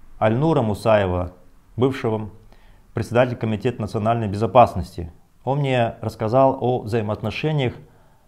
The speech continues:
Альнура Мусаева с Даригой Назарбаевой.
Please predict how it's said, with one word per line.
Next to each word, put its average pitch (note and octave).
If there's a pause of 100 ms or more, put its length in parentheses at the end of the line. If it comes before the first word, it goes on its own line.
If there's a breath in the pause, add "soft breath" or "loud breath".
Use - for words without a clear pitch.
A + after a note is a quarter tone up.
Альнура C3+
Мусаева A#2+ (1900)
с G#2
Даригой B2+
Назарбаевой. F2+